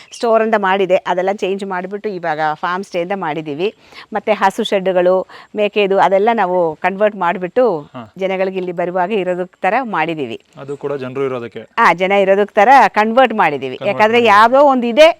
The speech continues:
Speaker 1: ಅದಕ್ಕೆ ನಾವು ಕನ್ವರ್ಟ್ ಮಾಡಿದ್ದೀವಿ. ಇಲ್ಲೇನು ನಾವು ಬಂದು ಮಣ್ಣು ಯೂಸ್ ಮಾಡ್ಕೊಂಡು, ಈ ಬಾಟಲ್ ಎಲ್ಲ ನಾವು ಕುಡಿಯೋದಲ್ಲ ಇದು,
Speaker 2: ಓ.
Speaker 1: ಕುಡ್ದಿರೋದಲ್ಲ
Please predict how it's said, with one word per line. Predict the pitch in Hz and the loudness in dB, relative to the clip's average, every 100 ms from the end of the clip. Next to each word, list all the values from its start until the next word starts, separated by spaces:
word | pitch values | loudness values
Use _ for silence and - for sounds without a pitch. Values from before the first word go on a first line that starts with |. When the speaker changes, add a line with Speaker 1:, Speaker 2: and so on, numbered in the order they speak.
| _ | _
Speaker 1:
ಅದಕ್ಕೆ | 233 254 311 285 | -4 -4 -2 -2
ನಾವು | - - | -2 -2
ಕನ್ವರ್ಟ್ | 214 202 214 202 | -4 0 0 0
ಮಾಡಿದ್ದೀವಿ. | 160 107 110 104 - _ - 127 107 160 | -4 -4 -12 -14 -20 _ -18 -16 -12 -6
ಇಲ್ಲೇನು | 262 254 254 240 | -2 0 0 2
ನಾವು | 202 202 | 2 4
ಬಂದು | 202 208 214 202 | 2 2 0 2
ಮಣ್ಣು | 208 220 202 | 2 2 0
ಯೂಸ್ | 202 214 | 0 0
ಮಾಡ್ಕೊಂಡು, | 202 220 226 - - | 2 0 -2 -8 -10
ಈ | 254 220 | -6 4
ಬಾಟಲ್ | 247 - 285 | 4 4 0
ಎಲ್ಲ | 285 | 0
ನಾವು | 269 220 254 285 | 4 6 8 8
ಕುಡಿಯೋದಲ್ಲ | 254 269 247 208 233 196 | 8 8 8 8 6 6
ಇದು, | 226 | 4
Speaker 2:
ಓ. | 392 165 165 | 2 -8 2
Speaker 1:
ಕುಡ್ದಿರೋದಲ್ಲ | 247 233 269 262 202 | 2 4 4 6 6